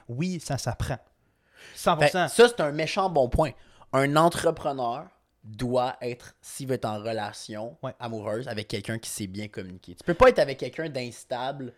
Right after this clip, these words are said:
Speaker 1: Ben, je pourrais pas être avec quelqu'un qui, qui, qui est enfantin ou qui, ou qui, mettons, je sais pas moi,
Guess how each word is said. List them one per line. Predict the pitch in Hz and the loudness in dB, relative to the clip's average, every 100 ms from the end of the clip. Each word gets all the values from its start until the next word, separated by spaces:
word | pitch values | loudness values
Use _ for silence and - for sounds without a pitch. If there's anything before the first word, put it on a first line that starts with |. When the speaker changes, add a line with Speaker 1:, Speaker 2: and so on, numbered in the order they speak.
| _ | _
Speaker 1:
Ben, | 147 | -6
je | - | -4
pourrais | 151 147 | -6 -2
pas | 226 | 0
être | 220 | 0
avec | 143 127 127 - | 0 0 -2 -4
quelqu'un | 135 - 147 170 165 - - _ _ | -6 -2 0 0 -2 -10 -20 _ _
qui, | - 139 | -10 -10
qui, | 120 - - - | -10 -18 -20 -14
qui | - | -12
est | 123 | -4
enfantin | 135 127 135 120 - 147 160 165 | -4 -2 -2 -2 -2 -2 0 -4
ou | |
qui, | 131 - 117 117 - _ - | -8 -8 -8 -8 -10 _ -14
ou | |
qui, | 117 127 117 | -8 -6 -4
mettons, | 120 139 139 | -4 -4 -4
je | - | -8
sais | |
pas | - 131 | -8 -8
moi, | 123 | -6